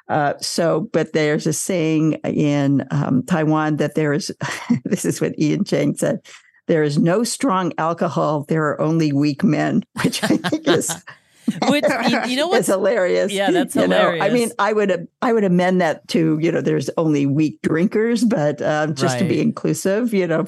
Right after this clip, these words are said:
Speaker 1: gender
Speaker 2: Right.
Speaker 1: inclusive. But I think that's hilarious. And not surprisingly, Mister Lee, who, you know, runs King Car and, you know, is, like, the one who really wanted to get the distillery, uh, up and running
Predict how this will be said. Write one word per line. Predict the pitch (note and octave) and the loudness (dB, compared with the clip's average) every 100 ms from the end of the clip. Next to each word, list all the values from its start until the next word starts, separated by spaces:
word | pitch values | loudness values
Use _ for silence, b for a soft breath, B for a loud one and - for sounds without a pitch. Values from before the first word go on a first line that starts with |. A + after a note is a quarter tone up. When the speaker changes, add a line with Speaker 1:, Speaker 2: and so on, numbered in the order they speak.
| D#3 | -4
Speaker 1:
gender | - D3 D3 | -2 0 0
Speaker 2:
Right. | D#3 | 0
Speaker 1:
inclusive. | - D#3 D3+ - F3+ | 0 -2 -2 -2 -2
But | D#3+ D3+ B B B | -2 -2 B B B
I | F#3 | -2
think | G#3+ F3+ | 0 0
that's | D#3 - | -2 -2
hilarious. | E3+ F3 F3 - | 0 0 0 0
And | F#3 E3 D#3+ - | 0 0 -4 -2
not | F3+ F#3+ A#3 | 0 0 0
surprisingly, | - E3+ E3 E3+ F3 D#3+ D#3+ D3+ D3 B B - | -4 -2 0 0 2 2 2 0 -2 B B 0
Mister | E3+ E3 E3+ D#3 | 0 0 0 0
Lee, | F#3+ B3+ F#3 F#3+ | 2 2 2 4
who, | F3 E3 D#3 | 4 2 2
you | D#3 F#3 | 0 0
know, | D#3 | 0
runs | D3+ D3+ D3+ - | 0 0 -2 -2
King | F3+ E3+ | 0 0
Car | F#3 D3+ | 2 0
and, | C#3+ C#3 | 0 0
you | C3 C#3+ | -2 -2
know, | |
is, | C#3 C#3 | -2 -2
like, | D#3 C3 | -4 -2
the | C#3 - | -4 -2
one | C#3+ | -2
who | C#3 | 0
really | C3+ D#3+ D3 | 0 0 0
wanted | C#3 C#3 C#3+ | 0 -2 -2
to | C#3 | -2
get | C3 D3 | -2 -4
the | - | -4
distillery, | C3+ C#3 - D3 C#3 C#3 C#3 - | -4 -4 -2 0 0 0 -2 -4
uh, | C#3+ C3+ C3+ - | -2 -2 -4 -4
up | D#3 | -2
and | - - | 0 0
running | D#3+ E3 D#3 E3 | 0 2 0 -2